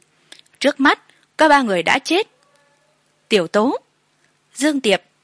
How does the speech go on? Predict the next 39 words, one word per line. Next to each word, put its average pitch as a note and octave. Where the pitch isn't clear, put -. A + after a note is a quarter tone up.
Dương A#3+
Mỹ C#4+
Thụ. G#3+
Hành A3
trình G#3
tìm G3
thấy D4
chìa G3
khóa B3
vẫn E4
còn G#3
rất -
xa. C4
Bà G#3
chủ G3
vẫn A#3
vẽ C4+
tranh A3
như D#4+
ngày G#3
thường. F#3
Giờ G3
đây, G#3+
bức E4+
vẽ C4+
bữa B3+
ăn C#4+
tối B3
của C4
bà F#3
ta A#3+
đã A3+
có D#4+
thêm C#4
hai C#4
khuôn C#4
mặt. G#3
Anh G#3+
đứng G#3+